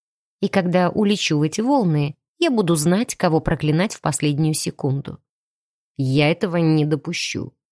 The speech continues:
Блад подошел сзади, обхватил руками мои плечи, коснулся подбородком макушки. Несмотря ни на что, мне захотелось прильнуть к нему,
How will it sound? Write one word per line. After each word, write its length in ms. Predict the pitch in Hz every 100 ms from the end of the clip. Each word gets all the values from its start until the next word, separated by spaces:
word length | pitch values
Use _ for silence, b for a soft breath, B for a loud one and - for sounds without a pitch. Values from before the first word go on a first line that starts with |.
| _ _ _ _ 151
Блад 320 | 156 156 -
подошел 440 | 131 147 - 151
сзади, 400 | 143 147 247 208
обхватил 540 | 196 - 196 196 277 214
руками 360 | 156 156 151
мои 180 | 147 139
плечи, 440 | - 214 240 -
коснулся 680 | 220 - 156 - 220 214 233
подбородком 640 | - 165 147 147 139 - 147
макушки. 800 | 160 165 - 139 - - - _ _ _ _ _ -
Несмотря 440 | 170 - 226 339
ни 100 | 311
на 120 | 247 240
что, 280 | - 311
мне 260 | 285 269 285
захотелось 580 | 233 - 269 285 269 -
прильнуть 560 | - 277 294 208 156
к 120 | - 151
нему, 340 | 143 143